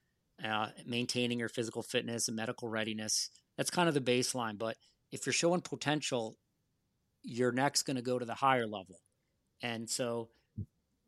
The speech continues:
if you're sh-, if you're a major and you wanna show potential at the O five level,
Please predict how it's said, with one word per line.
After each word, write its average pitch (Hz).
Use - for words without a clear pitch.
if -
you're 123
sh-, -
if 151
you're 160
a 147
major 160
and 143
you 139
wanna 135
show 131
potential 120
at 110
the 113
O 107
five 135
level, 107